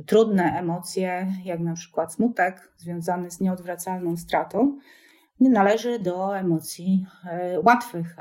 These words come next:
ale danie sobie prawa do tego, żeby taką emocję czuć, e, prawa do tego, żeby właśnie zrozumieć, e, sens, e, tej emocji w konkretnej sytuacji, w jakiej się znaleźliśmy i pobyć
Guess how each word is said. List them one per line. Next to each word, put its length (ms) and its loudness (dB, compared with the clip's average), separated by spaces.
ale 440 0
danie 260 6
sobie 260 -6
prawa 400 4
do 120 -8
tego, 440 -6
żeby 360 -6
taką 400 -8
emocję 420 0
czuć, 440 0
e, 320 2
prawa 480 2
do 140 -6
tego, 380 -4
żeby 280 -8
właśnie 400 -4
zrozumieć, 960 0
e, 420 -2
sens, 640 -2
e, 300 -2
tej 280 -2
emocji 480 -6
w 60 -20
konkretnej 500 0
sytuacji, 560 -8
w 40 -10
jakiej 300 -8
się 200 -10
znaleźliśmy 640 0
i 60 2
pobyć 640 2